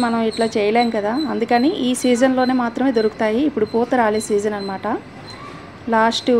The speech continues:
మంత్ వరకు ఆకు రాలే సీజన్, ఆకంతా అయిపోయింది. ఇప్పుడు పూలు వస్తున్నాయి. ఈ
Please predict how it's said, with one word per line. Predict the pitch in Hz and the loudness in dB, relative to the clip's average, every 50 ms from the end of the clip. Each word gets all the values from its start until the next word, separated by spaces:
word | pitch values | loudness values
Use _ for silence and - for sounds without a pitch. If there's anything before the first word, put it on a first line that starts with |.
| 226 220 214 214 208 208 208 | 4 4 2 2 2 0 0
మంత్ | 208 208 208 - 214 208 | -2 -4 -2 -2 0 0
వరకు | 208 208 - 277 247 214 | 0 0 2 2 2 4
ఆకు | 214 220 226 240 233 | 4 2 2 2 2
రాలే | 220 214 214 214 - | 2 0 0 -2 -2
సీజన్, | 220 202 196 202 202 214 262 294 262 220 214 | -4 -4 -2 -4 -4 -2 -2 -2 -2 -2 -2
ఆకంతా | 220 226 226 233 233 240 214 | -2 -2 -2 -2 0 0 -2
అయిపోయింది. | 208 - 220 226 269 269 | -2 0 -2 -2 -2 -2
ఇప్పుడు | - 214 - | -4 -6 -4
పూలు | - 226 240 247 240 240 | -2 0 0 2 0 -2
వస్తున్నాయి. | - - - 202 190 190 - - - - - - - - - - - - | -2 -6 -8 -8 -8 -8 -10 -12 -18 -18 -18 -18 -18 -18 -20 -14 -8 -4
ఈ | 240 | -4